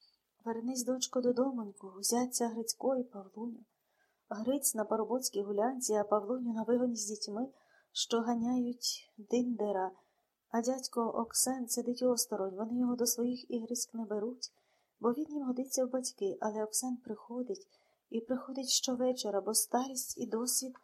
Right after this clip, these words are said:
не торкаються його розуму. «Змию тобі головоньку». Соняшники під хатою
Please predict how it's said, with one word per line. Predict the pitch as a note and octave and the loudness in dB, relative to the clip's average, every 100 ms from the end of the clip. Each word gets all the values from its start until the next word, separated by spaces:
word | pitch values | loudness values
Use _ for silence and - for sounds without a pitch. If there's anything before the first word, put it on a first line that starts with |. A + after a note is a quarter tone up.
| _ _ _ _ _ _ _ | _ _ _ _ _ _ _
не | A3 A3+ B3+ | -2 0 2
торкаються | B3+ B3+ - A#3 C4 B3 A3 | 0 0 -2 -6 -4 -4 -2
його | G3+ G#3 | -4 -6
розуму. | G3 F#3+ F3 F3 F3+ _ _ _ _ _ _ | -4 -6 -8 -12 -20 _ _ _ _ _ _
«Змию | - G3+ A3+ C4 B3+ | -2 -2 -2 -4 -4
тобі | B3+ B3+ | -2 0
головоньку». | A#3+ G#3+ A3 A#3 B3 A3+ - - _ _ - _ _ _ _ - | 0 2 0 -2 -8 -10 -16 -18 _ _ -20 _ _ _ _ -10
Соняшники | - A3 A3+ - G#3+ | -4 -2 -2 -6 -8
під | - G#3+ | -6 -4
хатою | - A#3+ B3 G3+ | 0 0 0 -8